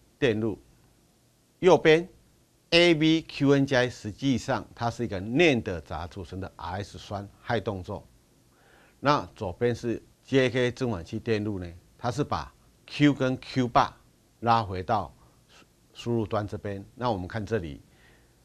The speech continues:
Q bar 接回跟 K 跟 J 同一颗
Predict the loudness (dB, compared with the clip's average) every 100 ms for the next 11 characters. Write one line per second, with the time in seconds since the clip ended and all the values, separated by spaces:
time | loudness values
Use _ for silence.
0 | _ _ _ 0 2 8 6 6 _ _
1 | _ _ _ _ _ 0 2 2 0 -8
2 | -10 -16 _ -2 -2 -2 0 0 0 -6
3 | _ _ _ _ _ 0 0 -2 4 6
4 | 6 2 -14 -8 -6 -6 -6 -8 -8